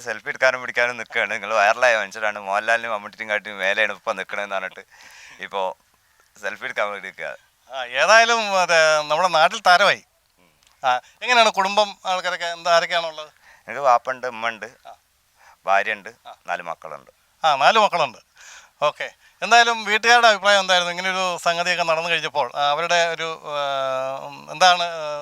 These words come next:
Speaker 2: റസാഖിനോട് പറഞ്ഞത്?
Speaker 1: ഒന്നും പറഞ്ഞില്ല, അവരാരും ഒന്നും പറഞ്ഞിട്ടൊന്നുമില്ല. ഇതിങ്ങനെ വന്നാൽ എന്തേ പ്രശ്നമാവോ അങ്ങനെ എങ്ങനെയാന്നൊക്കെ ചോദിച്ചു, ഒന്നായിട്ട്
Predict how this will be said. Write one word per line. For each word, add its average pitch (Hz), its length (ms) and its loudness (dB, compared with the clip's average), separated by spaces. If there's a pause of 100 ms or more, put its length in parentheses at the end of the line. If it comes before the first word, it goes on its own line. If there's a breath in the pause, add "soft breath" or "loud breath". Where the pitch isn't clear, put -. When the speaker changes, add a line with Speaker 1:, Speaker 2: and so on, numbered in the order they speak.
(260)
Speaker 2:
റസാഖിനോട് 165 420 -4
പറഞ്ഞത്? 143 240 -8 (600)
Speaker 1:
ഒന്നും 143 220 -10
പറഞ്ഞില്ല, 185 360 -2 (120)
അവരാരും 107 460 -2
ഒന്നും 139 180 -12
പറഞ്ഞിട്ടൊന്നുമില്ല. 127 500 -4 (320)
ഇതിങ്ങനെ 98 340 -4
വന്നാൽ 113 280 0
എന്തേ 113 200 -6
പ്രശ്നമാവോ 110 460 -2 (100)
അങ്ങനെ 98 220 -6
എങ്ങനെയാന്നൊക്കെ 98 440 -8
ചോദിച്ചു, 87 260 -14
ഒന്നായിട്ട് 87 280 -8